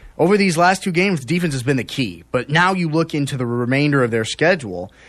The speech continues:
I mean, they play Baylor. It's a tough team to guard offensively. Kansas, T C U averages eighty points a game. And then at Iowa State, your final game of the season, who you just, uh, who also average around eighty points a game.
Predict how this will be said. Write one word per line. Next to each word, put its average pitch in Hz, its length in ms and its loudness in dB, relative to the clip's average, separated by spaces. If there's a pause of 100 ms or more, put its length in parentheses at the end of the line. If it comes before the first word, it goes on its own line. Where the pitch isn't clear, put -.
(220)
I 123 40 -2
mean, 127 280 0
they 131 140 2
play 131 200 2
Baylor. 156 560 2
It's 165 140 0
a 147 60 0
tough 151 420 0
team 151 400 0
to 135 300 2 (120)
guard 151 240 4
offensively. 143 600 0
Kansas, 156 960 -2
T 165 160 -4
C 156 160 -4
U 156 240 4
averages 143 420 2
eighty 147 320 -2
points 147 440 -2
a - 20 -12
game. 147 400 -2 (360)
And 135 140 0
then 127 140 0
at 143 260 0
Iowa 143 240 2
State, 147 240 -4
your 127 120 -10
final 147 280 0
game 135 200 0
of 123 60 0
the 120 60 -6
season, 147 460 -2
who 131 340 0 (260)
you 147 160 -8
just, 143 440 -2
uh, 127 360 2 (260)
who 151 200 2
also 151 440 0
average 139 440 0
around 147 300 2
eighty 139 220 0
points 127 260 -6
a - 20 -12
game. 104 260 -10